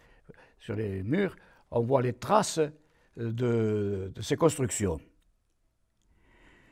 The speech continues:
Le frère Lefroy, directeur de trente-quatre à quarante-quatre,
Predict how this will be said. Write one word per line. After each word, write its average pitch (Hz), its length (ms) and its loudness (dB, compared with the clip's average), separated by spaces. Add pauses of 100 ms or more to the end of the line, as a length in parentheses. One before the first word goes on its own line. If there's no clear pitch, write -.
(840)
Le 175 160 6
frère 208 340 6
Lefroy, 113 640 4 (580)
directeur 156 680 8
de 131 120 6
trente-quatre 139 680 6
à 110 80 2
quarante-quatre, 180 880 2